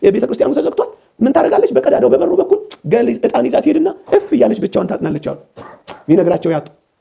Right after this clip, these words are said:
ሚሰብካቸው ያጡ፣ ሚያጽናናቸው ያጡ። መቃብርህን ማን ይሸከማል ሲሏቸው ነው ጥልቅ የሚሉት። በቃ የት አለ የያዝነው? የት አለ የደረስንለት? ከተማ ከተማ የት አለ የወጣነው እኛ? ጥምቀታችንማ እንደደመቀ ነው። እሰይ ከተማ ግን የት አለ? የት አለ? የት አለ?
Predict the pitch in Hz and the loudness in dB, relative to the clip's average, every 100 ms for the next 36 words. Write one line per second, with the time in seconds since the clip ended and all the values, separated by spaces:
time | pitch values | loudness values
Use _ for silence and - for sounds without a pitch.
0 | _ _ _ _ - - 190 190 - 90 | _ _ _ _ -2 2 2 0 -2 -2
1 | - 147 196 185 175 - 87 - - _ | -2 -2 -2 0 -2 0 -2 -4 -12 _
2 | - 392 294 277 247 233 240 233 214 196 | -2 0 2 0 0 -2 -2 -2 -2 0
3 | 202 196 233 220 480 - 427 349 - - | 0 0 -2 -2 -2 -2 -4 -4 -6 -10
4 | - - - _ _ _ _ _ _ _ | -14 -18 -18 _ _ _ _ _ _ _
5 | _ _ _ _ _ - 240 214 180 147 | _ _ _ _ _ 2 4 4 2 -2
6 | 107 - 226 247 196 160 - - - - | -4 -2 0 0 0 0 -2 -2 -10 -16
7 | - _ _ _ _ 359 - - - - | -18 _ _ _ _ -8 -8 -10 -14 -16
8 | - - _ - - - - _ _ _ | -20 -20 _ -20 -18 -20 -20 _ _ _
9 | _ _ - - - 82 80 - - - | _ _ 0 0 0 -6 -8 -8 -8 -8
10 | - _ _ _ - 269 240 226 240 226 | -18 _ _ _ -2 0 -2 -2 -2 0
11 | 202 220 214 190 - 196 - 233 220 - | 0 0 0 -2 -4 -6 -6 -8 -8 -16
12 | - 254 _ - - _ 359 330 294 233 | -18 -18 _ -20 -20 _ 4 4 2 2
13 | 233 208 202 196 | 0 2 0 -2